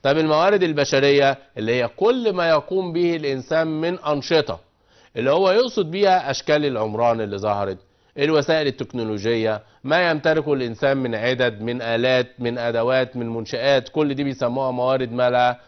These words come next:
موارد بشريه. يبقى ده تقسيم على حسب المصدر، قسمتها على موارد طبيعيه، ثروات، معادن، مصادر طاقه، غابات، نبات، حيوان الى اخره.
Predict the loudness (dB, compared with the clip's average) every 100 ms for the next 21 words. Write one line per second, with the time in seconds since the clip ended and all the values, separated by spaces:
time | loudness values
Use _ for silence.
0 | _ -6 -4 0 0 0 0 -2 -4 -6
1 | -4 -4 -4 -4 -4 -6 -6 -6 -8 _
2 | _ -6 -4 0 0 -2 -6 -6 -2 0
3 | -2 -2 -2 0 0 0 -10 -10 -6 -2
4 | -2 -2 -10 -12 _ _ -14 -10 -8 -2
5 | 0 2 0 0 -2 -2 -4 -2 0 0
6 | 2 2 2 -2 _ _ _ -2 0 2
7 | 2 2 2 -2 -4 -2 0 0 0 -2
8 | -4 -4 -2 -2 -2 -4 0 0 0 -2
9 | 0 0 2 0 0 -4 -2 2 0 0
10 | -8 -4 -2 0 -2 -2 0 0 0 -4
11 | -6